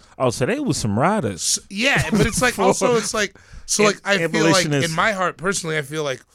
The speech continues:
Speaker 2: what black people is, I think Sierra Leone is a pretty good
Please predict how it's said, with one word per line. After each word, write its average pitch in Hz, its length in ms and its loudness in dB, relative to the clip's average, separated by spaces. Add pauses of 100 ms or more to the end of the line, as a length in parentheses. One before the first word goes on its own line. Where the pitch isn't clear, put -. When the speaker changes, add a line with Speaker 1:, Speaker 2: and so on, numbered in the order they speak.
(260)
Speaker 2:
what 165 220 0
black 160 320 -2
people 147 320 -2
is, 139 180 0
I 131 60 0
think 139 260 -8
Sierra 143 240 -2
Leone 135 260 -4
is 120 120 -6
a 117 40 -10
pretty 131 320 -6
good 117 360 -6